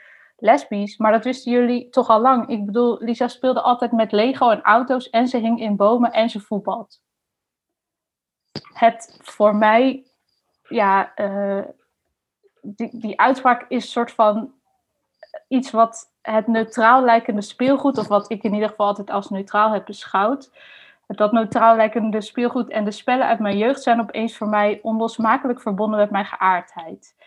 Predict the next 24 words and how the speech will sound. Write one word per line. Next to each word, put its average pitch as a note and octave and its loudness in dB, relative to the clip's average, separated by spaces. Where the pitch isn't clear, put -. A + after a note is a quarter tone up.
Mijn G3 -2
identiteit G#3 0
is A#3 -8
blijkbaar A#3+ 0
te A3 -6
ontleden G#3+ -2
als G3+ -2
een G#3+ -4
set G3+ -2
van F#3 -2
onderdelen. F#3+ -2
Onderdeel G#3 -4
X - -18
is G#3 -6
de G3+ -8
keuze C4+ 4
voor G3 0
specifiek G#3 -6
speelgoed A#3 -4
en G3+ -4
specifieke G#3 -8
vormen G3 -4
van G3 -10
spel. - -8